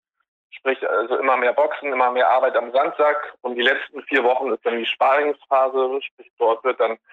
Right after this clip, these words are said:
es wird vorher auch schon Sparings mit eingebaut, aber die sind halt meistens mit Aufgabenstellung und jetzt nicht einfach drauf los und, ähm, ja,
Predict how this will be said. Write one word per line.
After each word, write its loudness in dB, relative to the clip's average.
es -10
wird -6
vorher 2
auch 2
schon -2
Sparings 0
mit -8
eingebaut, 2
aber 0
die -12
sind -20
halt -2
meistens 0
mit -14
Aufgabenstellung 0
und -10
jetzt -8
nicht -6
einfach 0
drauf 0
los 2
und, -18
ähm, 0
ja, 2